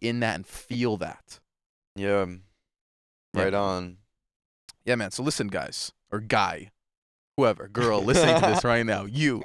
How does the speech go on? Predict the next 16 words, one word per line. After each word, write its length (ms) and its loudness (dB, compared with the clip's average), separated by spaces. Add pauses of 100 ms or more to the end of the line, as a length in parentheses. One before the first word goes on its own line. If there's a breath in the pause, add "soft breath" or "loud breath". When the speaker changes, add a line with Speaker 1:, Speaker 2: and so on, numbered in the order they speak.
(140)
Speaker 2:
<laughs> 840 -4
Speaker 1:
take 300 4
a 40 2
topic 360 4
we 80 -2
talked 320 0
about, 340 0 (280)
whatever 300 2
comes 220 -4
to 60 -10
mind 160 2
right 80 2
now, 160 0
do 160 -10
some 220 -10
journaling. 520 -6